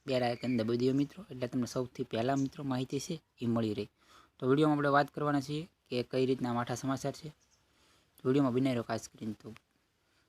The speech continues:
ગુજરાત વિદ્યા સહાયક ભરતી અંગે ઉમેદવારો માટે એક માઠા સમાચાર મિત્રો આવ્યા છે. રાજ્યની પ્રાથમિક શાળામાં વિદ્યા સહાયક ભરતી માટે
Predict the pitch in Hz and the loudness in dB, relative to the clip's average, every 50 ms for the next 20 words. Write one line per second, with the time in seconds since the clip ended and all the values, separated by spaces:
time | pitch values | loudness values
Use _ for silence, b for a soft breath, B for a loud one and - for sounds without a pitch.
0 | _ - 139 139 143 165 170 156 139 139 139 131 123 135 143 131 - - 127 131 | _ 0 0 2 6 6 6 6 4 2 0 0 2 2 2 2 2 2 0 0
1 | 120 - - 120 117 117 - - 139 135 170 - - _ - 127 127 123 131 135 | 0 -2 -4 -6 -6 -4 -4 -4 -4 -4 -4 -6 -12 _ -4 -2 0 0 0 -2
2 | 135 - _ 123 120 123 117 120 120 120 117 117 117 117 131 131 131 - _ 113 | -2 -6 _ -2 -2 0 2 0 0 2 0 0 0 0 -2 -4 -4 -6 _ -6
3 | 107 104 101 - 120 113 127 135 135 131 139 135 139 143 139 139 135 143 139 131 | -4 -4 -4 -4 -4 -2 0 2 2 2 2 0 0 0 0 0 -2 -2 -2 -6
4 | - - - _ b b b b b b b b - 127 139 139 156 151 151 143 | -10 -16 -20 _ b b b b b b b b 0 0 4 4 4 4 4 4
5 | - 147 147 147 170 170 - - 160 160 156 131 123 123 123 139 135 123 - 139 | 2 0 0 0 0 -2 -2 0 0 0 2 2 0 0 2 0 0 0 0 -2
6 | 120 117 - - 123 - 135 123 117 117 113 - | -4 -4 -6 -6 -2 0 0 0 0 -2 -4 -6